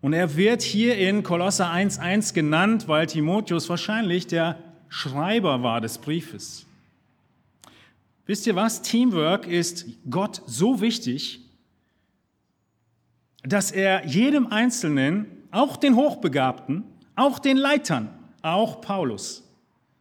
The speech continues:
Begrenzungen gibt, die ihm notwendig machen, im Team zu arbeiten.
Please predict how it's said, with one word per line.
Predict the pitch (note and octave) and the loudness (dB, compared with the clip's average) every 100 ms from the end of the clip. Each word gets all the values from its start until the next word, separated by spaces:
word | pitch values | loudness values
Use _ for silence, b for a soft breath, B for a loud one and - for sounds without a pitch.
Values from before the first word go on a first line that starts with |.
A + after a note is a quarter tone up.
| _ _ _ _ _ - | _ _ _ _ _ 0
Begrenzungen | F3 E3 D#3+ C#4 E4 - C4+ B3+ | 0 2 2 4 4 4 4 4
gibt, | F3 F3 C4 - - - - _ _ _ - | 2 2 2 0 -10 -12 -20 _ _ _ 2
die | G3 C4 A#3 | 4 4 6
ihm | B3 G#3+ | 6 6
notwendig | G#3 D4+ F4 A3+ A#3+ C4 C4 A#3+ - | 6 6 4 2 2 4 4 2 2
machen, | G#3 A#3 G#3+ G3 | 2 2 2 0
im | G#3 G#3 B3 | 2 2 2
Team | - A#3 A#3 | 2 2 2
zu | A3+ | 0
arbeiten. | G3+ F#3+ C3 A2 - | -2 0 -2 -6 -10